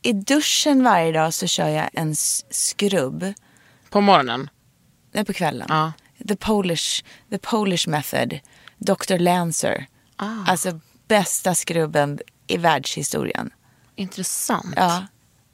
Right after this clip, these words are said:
Speaker 1: The Polish method
Speaker 2: Ja.
Speaker 1: heter den.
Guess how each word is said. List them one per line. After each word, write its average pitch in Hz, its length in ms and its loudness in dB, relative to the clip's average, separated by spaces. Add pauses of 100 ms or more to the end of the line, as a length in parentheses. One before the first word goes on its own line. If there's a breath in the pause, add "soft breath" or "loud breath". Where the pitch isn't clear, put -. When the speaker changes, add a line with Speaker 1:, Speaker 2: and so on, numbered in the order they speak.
(380)
Speaker 1:
The 202 100 -2
Polish 180 520 -2
method - 440 -6 (180 soft breath)
Speaker 2:
Ja. 175 200 0 (120)
Speaker 1:
heter 175 320 -6
den. - 260 -4